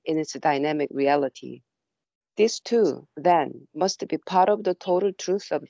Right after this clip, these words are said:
things, for it alone gives a full spiritual significance <clears throat> to the universe and justifies the soul in manifestation. An explanation of things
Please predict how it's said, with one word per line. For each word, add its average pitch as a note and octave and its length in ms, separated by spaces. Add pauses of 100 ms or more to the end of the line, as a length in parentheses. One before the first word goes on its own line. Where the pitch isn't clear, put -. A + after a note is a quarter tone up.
things, C3+ 480 (540)
for D3+ 400 (340)
it B3+ 220
alone F3 480
gives F3 320
a D3 80
full F#3+ 300
spiritual E3+ 500
significance D3+ 920
<clears throat> - 320
to - 840
the E3 120
universe F#3+ 720 (320)
and F#3 160
justifies G3+ 680
the F#3+ 120
soul F#3 580
in F3 160
manifestation. D3+ 1000 (960)
An A#3 140
explanation G3 680
of D#3+ 160
things D3+ 520